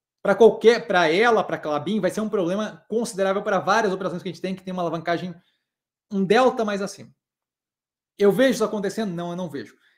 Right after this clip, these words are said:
E aí eu volto a reforçar. Vamos lidar com as evidências empíricas. Se eu visse algum risco disso começar a acontecer, a gente já nem estaria ali, porque eu sabia que, eventualmente, aquela alavancagem ia começar a incomodar.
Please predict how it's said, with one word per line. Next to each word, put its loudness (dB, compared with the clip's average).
E -2
aí 4
eu 10
volto 0
a -2
reforçar. -8
Vamos 0
lidar 0
com -2
as -2
evidências -8
empíricas. -12
Se 2
eu 10
visse 4
algum -2
risco -6
disso -16
começar -12
a -8
acontecer, -6
a -4
gente -6
já 0
nem -2
estaria -2
ali, -6
porque -12
eu -6
sabia 0
que, -2
eventualmente, -4
aquela -2
alavancagem -2
ia -6
começar -6
a -2
incomodar. -6